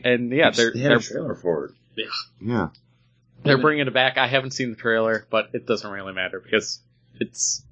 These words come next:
Speaker 1: it's just one of those things.
Speaker 3: It looks like it's gonna be a lot more action. It's not
Speaker 1: I
Speaker 3: gonna be
Speaker 1: know.
Speaker 3: what you like out of those movies,
Speaker 1: Yeah,
Speaker 3: which
Speaker 1: where
Speaker 3: is boring.
Speaker 1: he, he's not gonna be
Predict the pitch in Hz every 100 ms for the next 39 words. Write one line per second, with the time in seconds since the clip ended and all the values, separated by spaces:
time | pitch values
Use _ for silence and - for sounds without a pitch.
0 | _ _ _ 120 113 _ _ - 139 -
1 | 147 139 113 104 92 90 - - 190 220
2 | 208 196 156 147 135 123 123 117 110 98
3 | 110 - 92 92 107 107 107 95 101 101
4 | - 101 101 92 92 92 - 90 90 85
5 | 85 - 90 87 80 - 98 101 110 -
6 | 87 85 151 80 76 - 127 117 113 -
7 | 110 101 101 95 92